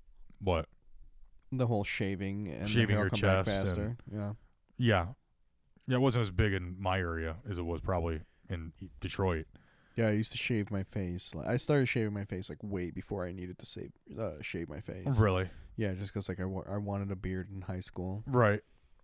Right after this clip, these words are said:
Speaker 1: And
Speaker 2: Like,
Speaker 1: now
Speaker 2: I
Speaker 1: you have a
Speaker 2: wanted, I
Speaker 1: fucking
Speaker 2: wanted what I have right now in high school.
Speaker 1: Right, which it isn't how it works.
Speaker 2: No.
Speaker 1: I remember I didn't have a beard until I was probably twenty.
Speaker 2: Yeah, I was, like, in my twenties when it started
Speaker 1: Twenty,
Speaker 2: to, like, kinda
Speaker 1: twenty-one. When
Speaker 2: come
Speaker 1: the
Speaker 2: out
Speaker 1: big thing
Speaker 2: more.
Speaker 1: for me was when my mustache connected to my goatee.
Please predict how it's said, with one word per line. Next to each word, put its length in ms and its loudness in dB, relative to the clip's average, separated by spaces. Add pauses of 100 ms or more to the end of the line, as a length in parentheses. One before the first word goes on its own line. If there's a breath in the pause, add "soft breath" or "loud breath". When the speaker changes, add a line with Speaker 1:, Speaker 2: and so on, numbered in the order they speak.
(140)
Speaker 1:
And 60 -10
Speaker 2:
Like, 100 0
Speaker 1:
now 60 6
Speaker 2:
I 20 6
Speaker 1:
you 60 6
have 0 -
a 120 6
Speaker 2:
wanted, 140 4
I 60 2
Speaker 1:
fucking 140 4
Speaker 2:
wanted 200 6
what 140 4
I 100 6
have 240 2
right 180 2
now 280 0
in 60 -2
high 200 -2
school. 260 -6
Speaker 1:
Right, 460 4
which 240 -2
it 100 -10
isn't 200 -4
how 220 0
it 40 -2
works. 420 -6 (100)
Speaker 2:
No. 380 0
Speaker 1:
I 60 6
remember 240 4
I 80 2
didn't 120 0
have 140 0
a 60 -2
beard 320 -2
until 220 -4
I 100 2
was 300 -6 (100)
probably 640 -2 (100)
twenty. 420 0 (1160)
Speaker 2:
Yeah, 460 8
I 60 8
was, 160 6
like, 160 4
in 60 2
my 100 6
twenties 440 0
when 120 0
it 80 -4
started 220 4
Speaker 1:
Twenty, 140 2
Speaker 2:
to, 80 0
like, 140 4
kinda 180 6
Speaker 1:
twenty-one. 460 0
When 200 4
Speaker 2:
come 140 0
Speaker 1:
the 60 4
Speaker 2:
out 180 4
Speaker 1:
big 140 6
thing 120 8
Speaker 2:
more. 40 2
Speaker 1:
for 60 4
me 120 6
was 140 8
when 100 4
my 100 4
mustache 460 0
connected 260 -4
to 60 -6
my 140 0
goatee. 460 -2